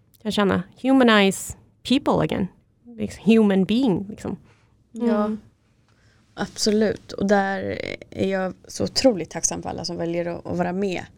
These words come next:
Speaker 2: och vara personliga och dela. Alltså,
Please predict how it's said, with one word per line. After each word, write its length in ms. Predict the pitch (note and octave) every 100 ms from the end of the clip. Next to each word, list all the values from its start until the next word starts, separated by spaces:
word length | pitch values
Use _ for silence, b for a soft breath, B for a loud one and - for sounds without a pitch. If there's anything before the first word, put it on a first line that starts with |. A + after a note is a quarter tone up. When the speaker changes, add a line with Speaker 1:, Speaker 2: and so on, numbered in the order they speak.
| b b b b
Speaker 2:
och 120 | F3+
vara 200 | F#3 F3
personliga 800 | F3 E3 - A3+ G3 - - - - _ _ _ _ _ _ _ _
och 120 | F3
dela. 360 | F#3+ F#3 F3 - - - -
Alltså, 360 | F3+ F3+ F3